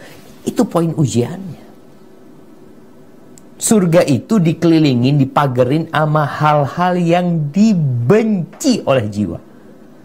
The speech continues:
Artinya orang mau ke surga itu jalannya susah. Sehingga orang kadangkala di tengah jalan berhenti. Capek, lelah. Udah dikasih tahu nih.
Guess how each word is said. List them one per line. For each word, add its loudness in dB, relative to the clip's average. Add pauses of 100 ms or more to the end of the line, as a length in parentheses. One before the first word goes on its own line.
(240)
Artinya 0
orang 2
mau 4
ke 0
surga 2 (160)
itu -2
jalannya 4
susah. -2 (2250)
Sehingga 2
orang 0
kadangkala -2
di -2
tengah 0
jalan 2
berhenti. -2 (960)
Capek, -2
lelah. -2 (480)
Udah 2
dikasih -2
tahu 0
nih. -4